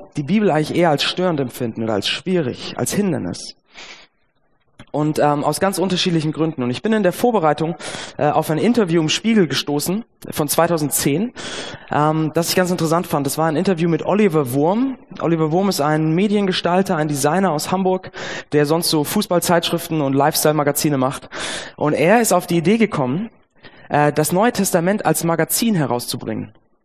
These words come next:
Ja, er hat das Ma-, das Neue Testament als Magazin gelayoutet, fette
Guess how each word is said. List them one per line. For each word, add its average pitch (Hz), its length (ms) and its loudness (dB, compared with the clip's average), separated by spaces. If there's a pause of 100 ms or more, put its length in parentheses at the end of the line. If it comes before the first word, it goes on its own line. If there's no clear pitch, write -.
(800)
Ja, 175 140 2
er 175 80 2
hat 143 100 0
das - 140 -6
Ma-, 160 400 0
das - 160 -6
Neue 196 160 2
Testament 180 400 0
als 160 100 0
Magazin 175 460 0
gelayoutet, 165 720 2
fette 151 720 -2